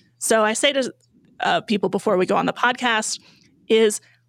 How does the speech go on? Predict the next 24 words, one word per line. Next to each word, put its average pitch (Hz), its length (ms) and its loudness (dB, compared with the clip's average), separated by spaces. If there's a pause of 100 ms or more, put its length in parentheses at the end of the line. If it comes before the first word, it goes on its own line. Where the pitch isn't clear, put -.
(560)
"Most 214 260 0
people 208 200 0
aren't 262 200 2
gonna 254 140 4
take 247 260 -2
your 233 80 4
course, 226 480 0
but 226 240 0
what 254 180 2
do 381 60 4
you 381 140 6
think 247 400 0
is 226 120 0
important 214 760 -2
about 185 340 0
the 202 60 -2
Visuddhimagga 190 800 0
that - 300 -2 (260)
a 233 60 2
general 233 520 2
audience 190 680 -2 (140)
interested 220 400 0
in 202 100 0
Buddhism 190 540 0